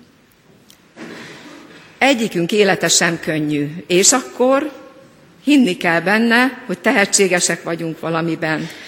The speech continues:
és ezt a valamit, kerül, amibe kerül, meg tudjuk valósítani. Idézik a tizenkettedik ások Marie Curie-t. Jól választottatok, hiteles az idézet.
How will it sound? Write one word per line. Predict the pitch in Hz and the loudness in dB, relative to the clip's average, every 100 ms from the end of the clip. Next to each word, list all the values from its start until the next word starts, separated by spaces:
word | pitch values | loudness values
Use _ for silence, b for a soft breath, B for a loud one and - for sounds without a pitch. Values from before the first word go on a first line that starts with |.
| B | B
és | - 180 | -2 2
ezt | 185 - | 2 0
a | 170 | -2
valamit, | 180 233 247 247 240 - B B B | 2 2 2 0 -4 -10 B B B
kerül, | - 208 190 180 | 0 2 2 2
amibe | 165 165 160 156 156 | 0 -4 -4 -4 0
kerül, | 240 233 202 170 165 - - - | 0 2 2 0 -2 -10 -20 -8
meg | 220 226 - | 0 0 0
tudjuk | - 175 170 180 | -4 -6 -6 -2
valósítani. | 170 160 156 147 156 151 147 156 156 156 - B B B B | 0 2 2 0 -2 -4 -4 -2 -4 -8 -16 B B B B
Idézik | 247 240 202 190 185 | -2 4 4 4 0
a | 170 | -2
tizenkettedik | 233 196 175 175 175 - 156 156 | -2 -2 -2 -2 -4 -4 -6 -4
ások | 180 190 - 180 170 - B B B | 0 0 0 -2 -4 -10 B B B
Marie | 180 190 180 170 | 0 2 2 -2
Curie-t. | - 165 147 147 - - - _ _ b b b b b | -4 -4 -6 -10 -14 -18 -20 _ _ b b b b b
Jól | 233 269 214 | 2 4 4
választottatok, | 175 160 165 - 156 - 165 170 170 | 2 0 -2 -6 -10 -8 -6 -6 -6
hiteles | - - 220 160 143 156 | -8 -8 -2 0 0 -2
az | 147 | -4
idézet. | 156 147 151 147 131 165 | -6 -6 -8 -6 -8 -10